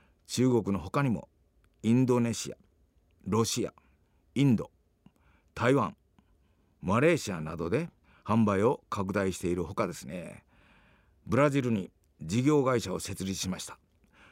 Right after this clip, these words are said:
中南米でのエーティーエムの展開を目指しているというんですね。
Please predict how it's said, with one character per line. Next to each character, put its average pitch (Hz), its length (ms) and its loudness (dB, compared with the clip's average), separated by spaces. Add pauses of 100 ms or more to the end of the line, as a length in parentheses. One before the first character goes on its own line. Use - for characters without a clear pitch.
(120)
中 120 220 2
南 143 300 2
米 104 240 0
で 95 120 -4
の 104 200 -4 (220)
エ 107 140 2
ー 98 60 0
テ - 120 -6
ィ 101 60 2
ー 98 60 2
エ - 20 0
ム 87 80 -4
の 80 120 -8
展 98 240 0
開 90 200 -2
を 156 180 -2 (560)
目 87 140 -4
指 92 160 -2
し - 100 -8
て - 240 -12
い 90 100 -4
る 92 120 -2
と 85 160 -10
い 82 80 -6
う 80 40 -6
ん 82 100 -6
で 78 80 -10
す - 100 -14
ね。 113 500 -4